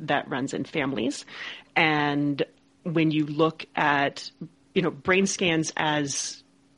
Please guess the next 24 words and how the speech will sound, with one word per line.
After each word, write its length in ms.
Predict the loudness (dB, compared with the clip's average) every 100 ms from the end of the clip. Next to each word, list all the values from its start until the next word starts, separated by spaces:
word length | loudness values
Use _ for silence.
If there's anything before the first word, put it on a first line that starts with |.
| _
populations, 920 | 0 0 2 2 4 4 2 -4 -6 -10 -16 -18 0
you 120 | 2
can 160 | 4 2
see 260 | 4 4
that 220 | 6 4
populations 1120 | 4 2 2 2 2 2 2 2 0 0 -2 -4
with 500 | 0 0 0 -6 -20 _ _ _ _ -2
A 140 | 2
D 100 | 4
H 160 | 4 2
D 100 | 0
diagnoses 760 | 2 2 2 0 0 -2 0
look 200 | -2 -2
different 360 | -2 0 0 -2
from 120 | -4
populations 680 | -2 -2 0 -2 -2 -2 -2
that 220 | -2 0
don't. 320 | 0 -2 -2 -6 -14 -18 -14 -14 -14 -16 -20 -20 _ _ _
Um, 380 | 6 8 6 0 -8 _ _ -4 6
but 220 | 8 8
at 220 | 4 4 4
the 120 | 0
same 520 | 2 2 4 6 4
time, 680 | 2 0 2 2 4 2 2